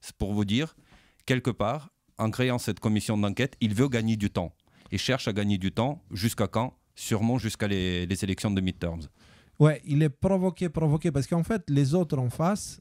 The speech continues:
Speaker 2: euh, l'État profond, ils sont, euh, à bout de souffle. Ils en peuvent plus. Euh, vous allez voir dans une autre vidéo qu'on va faire qu'ils sont ac-,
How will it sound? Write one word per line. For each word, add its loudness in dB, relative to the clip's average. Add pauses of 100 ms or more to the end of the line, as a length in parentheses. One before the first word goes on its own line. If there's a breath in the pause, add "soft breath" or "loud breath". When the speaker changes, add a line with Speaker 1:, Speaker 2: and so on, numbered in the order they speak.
(100)
Speaker 2:
euh, 4
l'État 4
profond, 0
ils 2
sont, 2
euh, 4
à 2
bout 4
de -4
souffle. -4
Ils 4
en 2
peuvent 0
plus. -2 (640 soft breath)
Euh, 8
vous 0
allez 4
voir 2
dans -2
une 2
autre -2
vidéo 2
qu'on -2
va 2
faire 0 (400 soft breath)
qu'ils 6
sont 0
ac-, 2